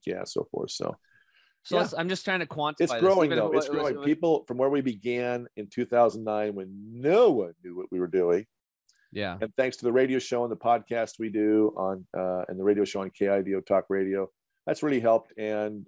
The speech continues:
Speaker 1: and we've just become known. We've got a, a lot of great successes out of people coming to our ten-day healing retreat. And we've got people coming from all over the country. And, and, uh, we just had a gal drive out from Minneapolis, and a guy just flipped from Louisiana. So we're getting known,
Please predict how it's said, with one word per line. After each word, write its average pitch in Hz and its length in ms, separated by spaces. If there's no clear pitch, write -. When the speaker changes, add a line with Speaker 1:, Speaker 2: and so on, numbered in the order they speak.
Speaker 1:
and 123 120
we've 170 120
just 185 140
become 175 280
known. 208 200
We've 113 140
got 113 220
a, 110 80
a - 20
lot 113 200
of 117 60
great 123 180
successes 123 540
out 110 140
of 107 160
people 110 280
coming 107 120
to 107 120
our 104 80
ten-day 107 320
healing 107 240
retreat. 113 500
And 107 80
we've 98 120
got 120 100
people 131 160
coming 123 220
from 110 120
all 117 120
over 117 100
the - 80
country. 127 500
And, 95 180
and, 104 460
uh, 98 360
we 110 80
just 110 120
had 120 100
a 113 40
gal 113 200
drive 110 180
out 110 140
from 104 100
Minneapolis, 120 800
and 98 80
a 92 40
guy 107 160
just 104 220
flipped 117 160
from 101 100
Louisiana. 104 680
So 101 480
we're 127 140
getting 180 240
known, 147 380